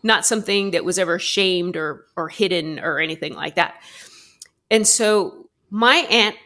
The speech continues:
had a story about the fairies and, and seeing fairies as a child. She would,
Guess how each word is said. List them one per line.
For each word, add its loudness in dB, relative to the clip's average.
had 2
a -2
story -4
about -2
the -10
fairies -2
and, -2
and -2
seeing 0
fairies -4
as -6
a -8
child. -2
She -6
would, 0